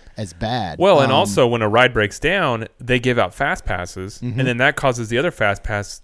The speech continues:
Speaker 2: lines at other attractions. All of a sudden,
Speaker 1: Yeah.
Speaker 2: those things get filled up. So when, I mean, literally, when you do the, you do the boarding groups, you have the virtual queue. Like you said, it eliminates that problem. You don't.
Speaker 1: Yeah.
Speaker 2: They're gonna give those people Fast Passes to make up for it, but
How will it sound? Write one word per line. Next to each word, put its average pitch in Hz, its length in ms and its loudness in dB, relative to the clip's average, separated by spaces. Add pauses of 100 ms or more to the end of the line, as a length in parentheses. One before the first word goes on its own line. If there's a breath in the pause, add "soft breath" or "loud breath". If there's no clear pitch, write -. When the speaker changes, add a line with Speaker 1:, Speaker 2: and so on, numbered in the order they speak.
Speaker 2:
lines 113 460 -2
at 110 60 -6
other 104 220 -4
attractions. 139 600 -4
All 113 60 0
of 110 60 -4
a - 40 -10
sudden, 110 220 -4
Speaker 1:
Yeah. 104 40 -6
Speaker 2:
those 139 240 -2
things 123 220 -4
get 110 160 -6
filled 104 320 -4
up. 98 180 -2
So 113 300 -2
when, 123 400 -6
I 123 40 -8
mean, 123 200 -4
literally, 156 220 0
when 110 100 -4
you 113 80 -8
do 139 100 -2
the, 107 200 -4 (100)
you 104 120 -10
do 135 100 -2
the 147 80 -2
boarding 127 280 0
groups, 123 240 -4
you - 40 -6
have 117 100 -2
the 101 60 -14
virtual 104 320 -6
queue. 147 420 -6 (760 soft breath)
Like 123 140 -2
you 202 80 -4
said, 131 140 0
it 101 100 -2
eliminates 120 320 -2
that 92 140 -6
problem. 143 400 -6 (100)
You 123 100 -2
don't. 131 140 -2
Speaker 1:
Yeah. 113 120 -8 (260 soft breath)
Speaker 2:
They're 180 160 4
gonna 202 180 4
give 139 340 0
those 113 300 0
people 151 360 -6
Fast 139 340 -4
Passes 143 380 -4
to 110 80 -2
make 101 260 -6
up 98 180 -6
for 170 240 -4
it, - 180 -8 (680)
but 131 600 2